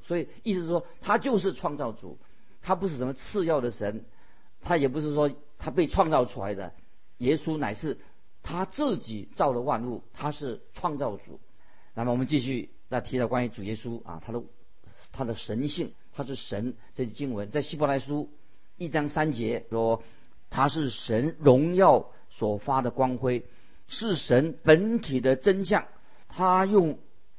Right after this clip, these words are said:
常用他全能的命令托住万有。”他洗净了人的罪，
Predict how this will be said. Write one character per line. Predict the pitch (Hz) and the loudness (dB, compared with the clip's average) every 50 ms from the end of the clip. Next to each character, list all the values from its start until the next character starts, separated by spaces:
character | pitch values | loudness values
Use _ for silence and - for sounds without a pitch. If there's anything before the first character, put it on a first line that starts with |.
| - - | -12 -12
常 | - - - 117 139 196 233 | -8 -6 -2 0 2 4 8
用 | 254 254 208 156 120 | 10 10 10 10 8
他 | 127 151 156 156 | 0 2 2 0
全 | - - - 131 131 135 131 | 0 -2 2 4 4 4 4
能 | 117 110 113 120 110 - - - - - - | 2 0 0 -2 -4 -6 -10 -12 -10 -4 0
的 | 135 127 | 0 2
命 | 160 185 175 147 151 151 | 4 4 4 4 2 2
令 | 147 120 - - - - - - - - - - - - - - | 0 -2 -2 -6 -12 -12 -12 -12 -12 -12 -12 -14 -14 -12 -8 -4
托 | - 160 156 160 165 160 | 0 4 4 6 6 4
住 | 135 156 147 131 | 4 0 0 2
万 | 139 143 120 110 | 4 2 2 2
有。” | 107 101 82 82 78 - - - - - - - - - | 0 -2 -4 -4 -6 -8 -10 -12 -12 -12 -12 -12 -10 -4
他 | - 156 160 | -2 -2 0
洗 | - - - 117 101 | 0 -2 -6 -6 -4
净 | 107 143 135 131 | -2 0 2 2
了 | 117 | 2
人 | 110 107 113 117 | 2 2 2 2
的 | 120 110 | 0 0
罪， | - 147 135 107 - | 2 2 0 0 0